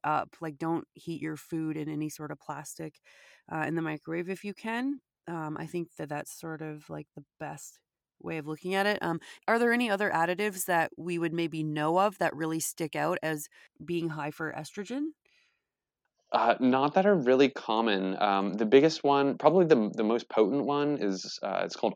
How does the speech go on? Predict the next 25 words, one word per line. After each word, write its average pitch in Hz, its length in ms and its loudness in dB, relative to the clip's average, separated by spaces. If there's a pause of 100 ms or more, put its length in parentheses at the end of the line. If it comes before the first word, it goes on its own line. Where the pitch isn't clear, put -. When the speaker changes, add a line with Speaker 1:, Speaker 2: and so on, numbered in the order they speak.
(120)
Speaker 2:
octylphenol. 156 960 2 (880)
Basically, 117 360 0
no 110 100 0
one's 113 140 -2
heard 101 160 4
of 117 80 4
it, 139 160 4 (340)
but 98 220 10
it's 190 300 2 (100)
Speaker 1:
No. 98 60 -4 (120)
Speaker 2:
actually 127 680 2
just 104 260 -2
as 110 100 0
potent 104 280 2
as 98 100 -6
B 101 140 -2
P 92 180 -4
A, 107 240 -4 (460)
and 104 160 2
it 101 120 0
seems 143 320 -2
to - 80 -8
be 165 120 4
more 104 640 2
common. 90 680 -6